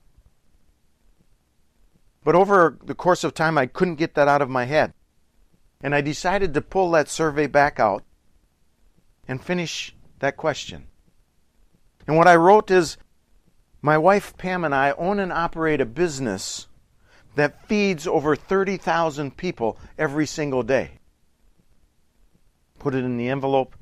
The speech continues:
sent it off. Went to the class reunion, and I can't tell you how many people came up to me and said, "My goodness, Hank, what do you do?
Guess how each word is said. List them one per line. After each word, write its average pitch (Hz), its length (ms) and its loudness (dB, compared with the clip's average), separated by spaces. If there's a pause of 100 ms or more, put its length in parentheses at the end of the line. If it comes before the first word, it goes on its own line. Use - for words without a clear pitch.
(300)
sent - 320 -8
it 110 80 -4
off. 101 420 -4 (1300)
Went 160 200 -2
to 196 80 -6
the 185 120 0
class 175 400 -8
reunion, 147 540 -4 (180)
and 143 120 -4
I 143 80 0
can't 202 320 -4
tell 202 240 2
you 180 140 -2
how 170 160 -6
many 202 220 -4
people 185 340 -8
came 160 260 -8
up 185 180 -6
to 175 100 -6
me 143 260 -4 (220)
and 147 120 -4
said, 156 280 -2 (260)
"My 190 220 -4
goodness, 196 400 0
Hank, - 320 0 (220)
what 208 220 4
do 185 80 -4
you 185 200 0
do? 180 420 2